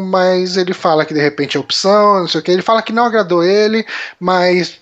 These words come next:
enfim, ele não é um cara de cinema, a avaliação dele, ah, vai ser problemática nesse sentido. Mas o que ele falou a respeito do filme, e, e aí eu entendi o, o que que eu não gostei do filme.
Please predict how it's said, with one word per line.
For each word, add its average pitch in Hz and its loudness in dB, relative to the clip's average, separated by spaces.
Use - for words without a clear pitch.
enfim, 165 -2
ele 151 0
não 156 0
é 147 2
um 147 -2
cara 135 -2
de 131 -10
cinema, 208 0
a 165 2
avaliação 139 -2
dele, 135 -2
ah, 123 2
vai 135 0
ser 123 -2
problemática 139 -2
nesse 147 -4
sentido. 175 -4
Mas 202 -2
o 208 -2
que - -4
ele 269 0
falou 185 0
a 160 -4
respeito 170 -4
do 180 -2
filme, 185 -2
e, 190 -2
e 180 0
aí 180 2
eu 208 4
entendi 170 -4
o, - -8
o - -10
que - -4
que - 0
eu 190 4
não 190 2
gostei 165 0
do 147 -2
filme. 123 -6